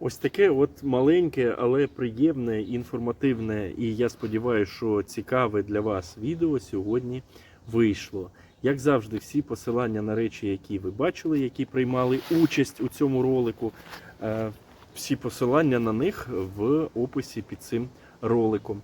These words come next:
Якщо у вас буде бажання... і ви хочете підтримати мій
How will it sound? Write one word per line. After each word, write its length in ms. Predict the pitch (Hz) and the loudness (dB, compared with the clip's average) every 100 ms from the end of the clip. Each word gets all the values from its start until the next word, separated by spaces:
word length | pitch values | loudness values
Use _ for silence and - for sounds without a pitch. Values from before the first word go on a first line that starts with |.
| - | -4
Якщо 340 | 113 135 - 233 | -2 -2 2 2
у 60 | |
вас 180 | 202 165 | 2 0
буде 260 | 160 180 185 | -2 2 4
бажання... 640 | 196 147 143 156 151 135 - - - - - | 2 2 2 2 0 -4 -10 -20 -20 -16 -4
і 60 | 135 | 0
ви 120 | 110 | 2
хочете 460 | - 165 - 143 | 4 4 2 -6
підтримати 600 | 123 131 165 180 135 - | -8 -2 2 4 2 0
мій 220 | 120 156 | 2 2